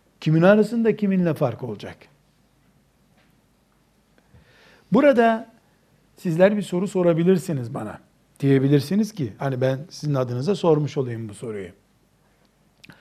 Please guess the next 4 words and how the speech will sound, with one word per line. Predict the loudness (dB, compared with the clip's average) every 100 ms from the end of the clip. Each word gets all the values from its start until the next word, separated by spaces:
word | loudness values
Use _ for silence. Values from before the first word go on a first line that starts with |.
| _ -2
Tamam, | 2 2 0 -6 -16 _ _ _ _ _ _ _ _ _ _ _ _
şu | -4 0
kadar | 2 4 2 2 -4 -20 _ _ _ -2
lirasını, | 2 6 6 4 0 -2 0 -2